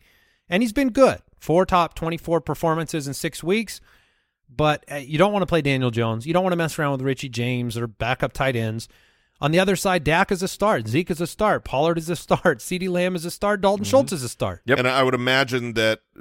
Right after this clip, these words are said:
Speaker 2: Pollard is a start over Ezekiel Elliott. If you
Speaker 3: Yeah.
Speaker 2: have both those players, which plenty of people do 'cause they tried to,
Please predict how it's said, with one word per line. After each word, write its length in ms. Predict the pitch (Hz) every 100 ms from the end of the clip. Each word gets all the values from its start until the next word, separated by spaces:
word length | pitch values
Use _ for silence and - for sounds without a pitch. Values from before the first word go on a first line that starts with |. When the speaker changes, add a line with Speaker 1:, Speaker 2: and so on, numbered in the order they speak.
| - -
Speaker 2:
Pollard 400 | 127 127 127 117
is 100 | 104
a 80 |
start 380 | 104 - 117 120 -
over 520 | 131 123 123 120 110
Ezekiel 480 | 113 101 113 107 90
Elliott. 320 | 98 113 113
If 140 | 104 120
you 120 | 117
Speaker 3:
Yeah. 80 | 113
Speaker 2:
have 260 | 127 139
both 240 | 120 131 123
those 200 | 117 -
players, 300 | 123 127 113
which 180 | 98
plenty 280 | - 135 135
of 80 | 113
people 260 | - 104 98
do 260 | 90 104
'cause 220 | 101 95
they 140 | 92 98
tried 280 | - 104 95
to, 120 | 95